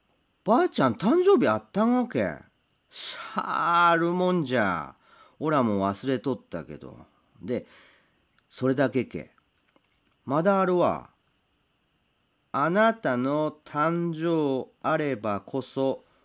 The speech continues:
お父さんお母さんも生まれたんですよね。」「ふーん、そうか。」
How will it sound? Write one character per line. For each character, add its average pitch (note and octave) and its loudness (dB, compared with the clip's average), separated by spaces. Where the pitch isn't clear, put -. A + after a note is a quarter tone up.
お B2 -8
父 F#3+ 0
さ B2 -2
ん G#2+ -4
お A#2 -6
母 F#3 0
さ A#2+ -4
ん G2 -4
も C3 -2
生 A2+ -12
ま C3 0
れ F3+ -2
た F#3 -2
ん E3+ -4
で G2+ -4
す - -12
よ E2 -10
ね。」 G#2 -4
「ふ - -16
ー - -10
ん、 B2 -6
そ F#3+ -8
う G3 -6
か。」 G2+ -4